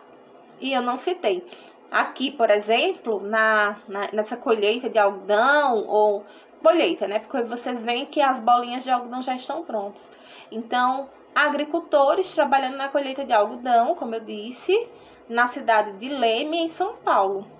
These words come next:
Provavelmente na cidade do interior de São Paulo.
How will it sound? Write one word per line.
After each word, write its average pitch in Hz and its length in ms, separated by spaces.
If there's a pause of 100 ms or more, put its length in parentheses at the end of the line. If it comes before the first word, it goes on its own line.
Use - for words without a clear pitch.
(120)
Provavelmente 226 800
na 262 80
cidade 262 320
do 277 60
interior 277 400
de - 60
São 320 200
Paulo. 175 340